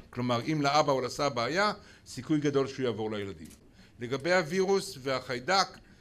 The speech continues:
אז המחשבה הבסיסית היא שאלצהיימר זאת לא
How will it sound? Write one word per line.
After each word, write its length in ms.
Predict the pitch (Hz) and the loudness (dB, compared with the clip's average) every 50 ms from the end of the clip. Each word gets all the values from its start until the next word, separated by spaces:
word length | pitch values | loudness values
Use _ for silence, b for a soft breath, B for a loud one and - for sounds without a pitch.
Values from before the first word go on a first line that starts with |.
| B B B B B | B B B B B
אז 380 | 123 127 131 117 - - - - - | -6 -4 -4 -6 -8 -14 -12 -8 -6
המחשבה 760 | 127 127 127 123 123 131 127 - - 143 123 127 156 165 175 | -4 -4 -4 -4 -6 -8 -8 -8 -8 -6 -2 0 2 2 2
הבסיסית 680 | 170 151 156 - - 139 120 - - 180 185 180 - | 0 -2 -8 -14 -14 -14 -14 -12 -8 -8 -8 -8 -8
היא 100 | 170 156 | -12 -12
שאלצהיימר 480 | - - 135 139 143 - 160 143 139 135 | -8 -6 -6 -6 -6 -6 -6 -8 -8 -8
זאת 180 | 113 123 120 - - 135 | -10 -10 -12 -12 -12 -6
לא 280 | 147 160 170 175 160 | -2 0 0 0 -2